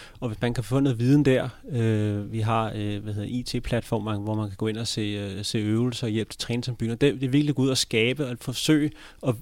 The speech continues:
være med til at videreudvikle de her klubber, som rent faktisk gør en forskel ude i de enkelte miljøer.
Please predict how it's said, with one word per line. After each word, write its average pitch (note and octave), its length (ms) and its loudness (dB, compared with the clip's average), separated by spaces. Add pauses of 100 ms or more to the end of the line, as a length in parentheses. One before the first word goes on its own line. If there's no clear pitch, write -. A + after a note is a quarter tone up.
(120)
være B2 120 4
med B2+ 120 6
til C#3+ 320 0
at A#2 80 -2
videreudvikle B2+ 460 4
de C3+ 140 0
her C3 140 2
klubber, B2+ 300 -2
som B2 120 -2
rent - 240 6
faktisk C3 200 4
gør B2 120 4
en C3+ 100 0
forskel - 560 -2
ude B2 140 -2
i A#2 100 2
de - 40 4
enkelte A2+ 240 -2
miljøer. G#2+ 360 -4